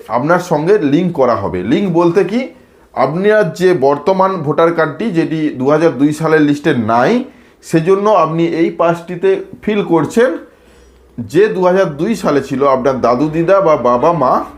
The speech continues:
তার নাম কিন্তু এখানে বসাতে হবে।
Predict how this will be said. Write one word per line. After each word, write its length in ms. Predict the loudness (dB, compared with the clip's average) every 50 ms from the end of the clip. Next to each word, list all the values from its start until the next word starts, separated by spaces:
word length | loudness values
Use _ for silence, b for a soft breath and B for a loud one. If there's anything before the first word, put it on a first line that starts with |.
| -20 B B B B B B B B -8 -4
তার 260 | -2 0 0 0 0
নাম 360 | -2 -2 0 0 0 0 -2
কিন্তু 340 | -4 -4 -6 -6 -4 0 0
এখানে 460 | 0 0 0 -4 -6 -4 -2 -4 -4 -4 -10 -18 -20 -20 -20 -14 -4 -2
বসাতে 380 | -2 0 0 -2 -4 -2 -2
হবে। 240 | -2 -2 -2 -2 -4